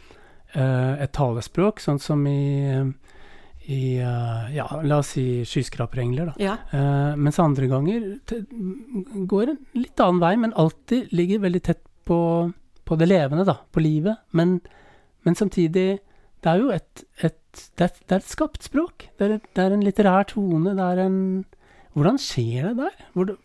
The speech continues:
Speaker 1: hvordan, <laughs>
Speaker 2: Ja.
Speaker 1: kan jeg si, det er et helt umulig spørsmål, jeg vet det. Men
Speaker 2: Det er vel det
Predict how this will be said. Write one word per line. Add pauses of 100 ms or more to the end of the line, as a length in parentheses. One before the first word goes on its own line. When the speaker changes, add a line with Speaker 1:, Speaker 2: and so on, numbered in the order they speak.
Speaker 1:
hvordan, (480)
<laughs>
Speaker 2:
Ja.
Speaker 1:
kan
jeg
si,
det
er
et (300)
helt
umulig
spørsmål,
jeg
vet
det. (500)
Men
Speaker 2:
Det
er
vel
det